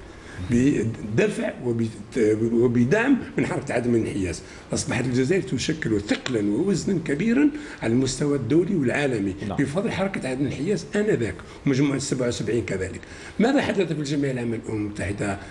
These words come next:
Speaker 1: في الدورة الطارئة لأبريل تسعمية وأربعة وسبعين؟ بومدين لقى خطاباً بالعربية لأول مرة في الجمعية العامة، وبالتالي أصبحت اللغة العربية لغة رسمية في الأمم المتحدة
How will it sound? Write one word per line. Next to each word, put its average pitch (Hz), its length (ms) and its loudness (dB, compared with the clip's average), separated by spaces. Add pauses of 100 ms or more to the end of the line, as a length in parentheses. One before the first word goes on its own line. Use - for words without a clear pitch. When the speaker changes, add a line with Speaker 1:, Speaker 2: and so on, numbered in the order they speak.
(100)
Speaker 1:
في - 60 -8
الدورة 117 300 2
الطارئة 101 760 -4
لأبريل 117 440 0
تسعمية 107 300 -2
وأربعة 87 220 -4
وسبعين؟ 135 460 2 (500)
بومدين 160 440 4
لقى - 240 -2
خطاباً 165 480 0
بالعربية 131 600 2
لأول 139 400 4
مرة - 320 -2 (460)
في - 60 -10
الجمعية 117 320 4
العامة، 120 320 2
وبالتالي 135 480 0
أصبحت 117 300 -2
اللغة 127 180 2
العربية 110 500 0
لغة 165 420 0 (260)
رسمية 127 560 0 (140)
في - 80 -2
الأمم 110 180 0
المتحدة 90 440 -6